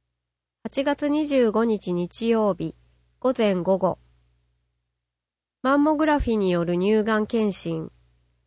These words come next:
対象、四十歳以上の女性。費用、二千円。八月二日金曜日、午前午後。八月二十五日日曜日、午前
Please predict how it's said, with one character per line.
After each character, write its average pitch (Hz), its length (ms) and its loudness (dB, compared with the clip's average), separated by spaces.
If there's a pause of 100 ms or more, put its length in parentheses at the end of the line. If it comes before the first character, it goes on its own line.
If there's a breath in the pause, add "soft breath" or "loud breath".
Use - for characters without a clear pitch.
(280)
対 254 180 0
象、 226 480 -2 (460)
四 269 200 2
十 269 140 -2
歳 277 400 0
以 262 60 -4
上 202 240 2
の 175 100 0
女 165 160 -4
性。 165 420 -4 (840)
費 285 140 0
用、 208 340 4 (340)
二 214 120 -2
千 247 380 4
円。 214 300 0 (1120)
八 269 240 -4
月 285 300 0
二 - 240 -6
日 262 160 -2
金 254 340 0
曜 240 260 2
日、 175 220 -4 (640)
午 254 180 2
前 185 300 0 (220)
午 202 160 0
後。 175 220 0 (1080)
八 269 200 -4
月 285 260 0
二 302 160 2
十 247 260 2
五 226 140 0
日 196 320 -2
日 175 360 -2
曜 220 260 4
日、 151 180 -6 (540)
午 247 180 2
前 196 240 2